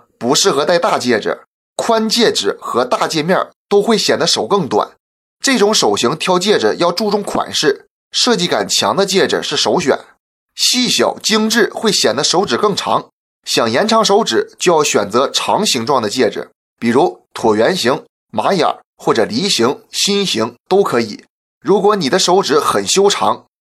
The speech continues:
这种是比较完美的手型，大多数戒指呢都很适合，只要看着协调都可以戴。手型较小的朋友可以戴戒面小点的翡翠戒指，不仅提升气质和气场，还可以旺夫。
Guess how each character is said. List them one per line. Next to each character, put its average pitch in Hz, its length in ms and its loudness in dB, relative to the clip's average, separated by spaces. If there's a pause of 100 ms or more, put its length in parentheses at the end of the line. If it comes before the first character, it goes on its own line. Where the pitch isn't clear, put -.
这 240 180 2
种 117 160 0
是 147 140 -2
比 131 120 -8
较 196 120 2
完 131 200 0
美 185 160 0
的 113 80 -2
手 101 200 -4
型， 101 280 -4 (300)
大 180 160 0
多 170 140 2
数 175 160 0
戒 196 160 2
指 127 100 -2
呢 120 320 -4
都 175 160 2
很 98 160 -2
适 - 220 0
合， 98 340 -2 (340)
只 - 140 -2
要 156 160 4
看 208 180 0
着 147 80 0
协 139 280 2
调 117 240 0
都 180 240 0
可 - 160 -2
以 101 100 -4
戴。 - 300 -4 (540)
手 139 260 2
型 208 180 2
较 240 180 2
小 208 140 0
的 117 100 0
朋 110 220 -2
友 120 320 0
可 151 140 -2
以 123 100 0
戴 147 200 0
戒 185 180 0
面 175 120 2
小 117 240 0
点 175 160 0
的 101 80 -2
翡 107 200 -4
翠 113 100 -4
戒 120 220 0
指， - 220 -6 (420)
不 131 100 0
仅 117 220 -2
提 175 180 -2
升 202 180 0
气 202 240 0
质 113 160 0
和 - 160 -2
气 156 220 0
场， - 280 -4 (220)
还 - 160 -2
可 170 140 -2
以 - 120 -2
旺 151 220 0
夫。 170 340 -4